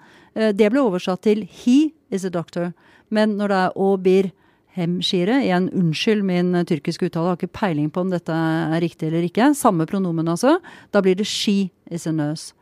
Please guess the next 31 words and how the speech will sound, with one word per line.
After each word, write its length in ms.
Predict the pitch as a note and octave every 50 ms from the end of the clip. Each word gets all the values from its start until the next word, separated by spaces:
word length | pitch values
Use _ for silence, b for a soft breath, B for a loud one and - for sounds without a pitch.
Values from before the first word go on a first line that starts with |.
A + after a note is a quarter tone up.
| b b b b b b b
Så 140 | - - A3
her, 280 | G#3 A#3+ B3 C4 C#4 C4+
eh, 240 | B3+ C4 B3+ B3+ B3
og 80 | G#3+ A3+
dette 160 | A#3+ A#3 -
er 140 | B3+ A3+ G3
jo 20 |
statistikk, 640 | - - F3 - - A3+ G3 - - A#3 - - -
det 40 | G3+
er 60 | F#3+ F#3
ikke, 160 | - G#3+ F#3
for 120 | - - G3+
så 180 | - F#3+ E3+ E3+
vidt 140 | F3 - F3
ikke 80 | F#3+ E3 F#3
Google, 460 | F3 E3+ F3 - _ - C3 F#3 F3
Google 200 | F#3 F3 D#3+ F3+ F3+
Translate 600 | - - F#3 D#3 D#3+ D#3 - F#3+ F3 F3 E3+ -
sin 260 | - - F#3+ F#3 F3+
feil, 340 | E3+ - G#3+ G#3+ B3 C#4 C4+
det 100 | A3 F#3
er 120 | E3+ E3 F3+
jo 80 | F#3+
det 160 | F#3 E3+ D#3+ D#3+
at 160 | E3+ F3 F3 _ B B B B B B B _
det 80 | F#3
er 60 | G3+ G3+ F3 F3+ E3 E3 E3+ F3+ F#3
det, 100 | D#3+ A2+
de 100 | A2+ G#3 F#3
fleste 480 | - - G3 - - - - - G#3 G#3
setninger 640 | - A#3 - - - D#3+ E3+ F#3 G#3 A#3 A#3 A#3